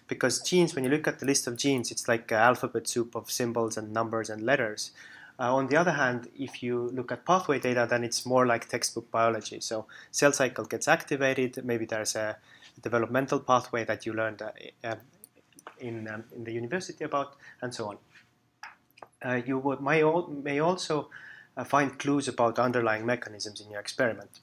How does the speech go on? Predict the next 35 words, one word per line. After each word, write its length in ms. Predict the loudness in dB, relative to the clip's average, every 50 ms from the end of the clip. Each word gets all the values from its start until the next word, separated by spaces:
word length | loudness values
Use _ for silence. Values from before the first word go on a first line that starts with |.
| _ _ _ _ -14
If 240 | -10 -10 -10 -8 -8
you 60 | -8
do 180 | -6 -4 -2 -2
a 80 | -4 -4
case 260 | -4 -6 -6 -6 -6
control 360 | -12 -10 -4 0 2 2 2
analysis 480 | 2 0 0 -4 -4 -6 -6 -8 -10 -10
between 440 | -12 -14 -12 -8 -6 -6 -6 -8 -12 -16 -20 -20 -20 -20 _ _
healthy 280 | 0 0 0 0 0 0
samples 460 | 2 2 0 -2 -4 -6 -8 -8 -8
and 120 | -10 -8
disease 360 | -6 -4 0 2 2 2 4
samples, 460 | 4 4 2 2 2 0 -2 -2 -2 -6 -18 -20 -20 _ 2
pathway 300 | 4 4 4 4 0 -4
and 80 | -2 -2
network 480 | -2 -4 -4 -4 -4 -6 -6 -6 -10 -8
analysis 540 | -2 2 2 4 4 2 0 -4 -6 -4 -4
may 120 | -6 -4
tell 280 | -2 0 2 2 2 2
you 100 | -2 -4
what's, 420 | -4 -6 -6 -4 -4 -6 -6 -6
what's 280 | -6 -8 -6 -6 -2 0
wrong 220 | 2 2 2 0
with 120 | -2 -6
the 80 | -6 -8
disease 400 | -8 -8 -6 -4 -4 -2 -2 -2
samples 500 | -2 -4 -4 -4 -6 -10 -10 -10 -10 -12 -18 -20 -20 -20 -18 _ -6
or 80 | -4 -2
what 180 | -2 -2 -2 0
pathway 340 | 2 2 2 0 -2 -10 -10
m-, 140 | -10 -12 -14 -12
may 120 | -10 -10 -10
be, 320 | -10 -12 -14 -14 -16 -16 -16 -16
uh, 40 | -14 -10 -10
disabled. 480 | -8 -6 -4 -4 -4 -4 -8 -12 -14